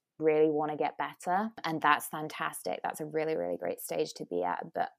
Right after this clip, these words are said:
I would also say, you know, don't pressure yourself into trying to be at a certain stage, a specific point. I think,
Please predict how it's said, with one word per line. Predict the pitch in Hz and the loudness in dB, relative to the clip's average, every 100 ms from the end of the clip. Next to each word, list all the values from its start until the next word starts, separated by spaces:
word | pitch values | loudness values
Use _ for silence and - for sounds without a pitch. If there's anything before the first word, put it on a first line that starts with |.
| _ - | _ 0
I | 160 | 4
would | 156 | 4
also | 156 160 165 | 4 0 -4
say, | 160 170 151 156 - | -4 -2 0 -2 -2
you | |
know, | 156 151 | -6 -4
don't | 156 151 | -4 -6
pressure | - 156 - 156 | -4 -6 -4 -4
yourself | 151 147 - 147 147 147 - _ _ _ _ _ - | -4 -2 -2 0 -2 -6 -20 _ _ _ _ _ -4
into | 160 156 151 - 151 143 143 143 151 _ _ _ - 202 - - | -4 -2 -4 0 2 2 2 0 -4 _ _ _ -20 -18 -18 -14
trying | - 165 156 151 151 - | -8 0 0 0 -4 -6
to | 160 143 143 147 - - - 151 151 | -2 0 2 0 -4 -12 -12 -8 2
be | 151 | 6
at | 151 - | 6 2
a | |
certain | - 147 - 151 147 | 0 0 0 -6 -6
stage, | - 143 139 160 160 - - - _ - | -4 -2 0 -2 -4 -6 -8 -12 _ -6
a | |
specific | - - 151 - - - | -6 -6 -8 -6 -8 -12
point. | - 151 151 151 - - | -10 -8 -8 -12 -14 -14
I | - | -12
think, | 151 151 | -12 -14